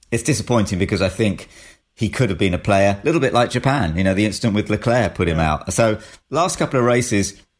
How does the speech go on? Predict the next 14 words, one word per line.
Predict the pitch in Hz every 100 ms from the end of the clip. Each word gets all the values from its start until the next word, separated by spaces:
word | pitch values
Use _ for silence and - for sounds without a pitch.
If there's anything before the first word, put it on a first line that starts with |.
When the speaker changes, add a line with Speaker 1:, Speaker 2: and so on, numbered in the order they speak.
| _ _ -
Speaker 1:
could | 165 175
have | 156
been | 135 120 104 98
Max | 107 - -
Verstappen | 98 117 101 104 95 90 85 -
starring. | - - 123 104 101 110 139 - - _ _ _ _ -
It's | 107
just | - 113
not | 120 113
worked | 113 -
out | 120 113
that | 92 82
way. | 80
So | 80 113 101